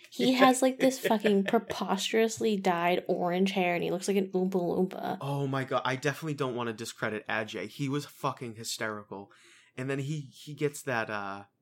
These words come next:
Speaker 2: he gets that, like, man in all leather to come in and, and punch Shane Danger in the face. <laughs>
Speaker 1: He gets the leather village person.
Speaker 2: <laughs> Yeah. Yeah,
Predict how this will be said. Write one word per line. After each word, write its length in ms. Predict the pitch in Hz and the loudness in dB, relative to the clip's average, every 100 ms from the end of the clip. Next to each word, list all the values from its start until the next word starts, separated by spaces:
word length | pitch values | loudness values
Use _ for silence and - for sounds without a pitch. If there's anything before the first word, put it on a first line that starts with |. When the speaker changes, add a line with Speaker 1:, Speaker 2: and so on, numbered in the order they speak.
| _ _ _ _ _ | _ _ _ _ _
Speaker 2:
he 120 | 147 | -6
gets 220 | 147 147 | -6 -4
that, 220 | 156 135 | -4 -4
like, 260 | 135 123 - - _ _ - | -4 -6 -8 -18 _ _ -10
man 420 | 110 110 117 120 | -4 -2 -2 -4
in 100 | 110 | -6
all 380 | - 110 110 104 | -4 -2 -2 -2
leather 520 | 107 110 120 135 131 _ _ _ _ - | -4 -2 -4 -4 -10 _ _ _ _ -12
to 80 | 143 | -8
come 260 | 139 120 | -4 -2
in 180 | 120 117 | -4 -6
and, 240 | 110 110 - _ | -8 -10 -14 _
and 200 | 117 110 | -10 -10
punch 260 | - 123 117 | -8 -6 -4
Shane 380 | - 120 110 107 | -4 -2 -4 -6
Danger 420 | 104 113 117 113 | -8 -8 -6 -6
in 120 | 107 | -8
the 60 | 110 | -8
face. 460 | 113 123 147 - - | -4 -2 0 -2 -6
<laughs> 100 | - | -4
Speaker 1:
He 140 | - 214 | 2 6
gets 220 | 226 - | 4 4
the 160 | 254 | 4
leather 380 | 220 185 190 202 | 6 6 6 6
village 460 | 202 208 190 190 196 | 6 6 8 6 6
person. 560 | 226 233 240 247 269 - | 4 6 4 4 2 0
Speaker 2:
<laughs> 840 | - - - - - - - 220 | -4 -4 -6 -6 -6 -8 -8 -4
Yeah. 340 | 185 - 190 - - - - - - - - - _ _ - | -2 0 0 0 -4 -6 -8 -10 -12 -12 -12 -14 _ _ -12
Yeah, 480 | 135 131 - - 82 | -10 -10 -10 -8 -8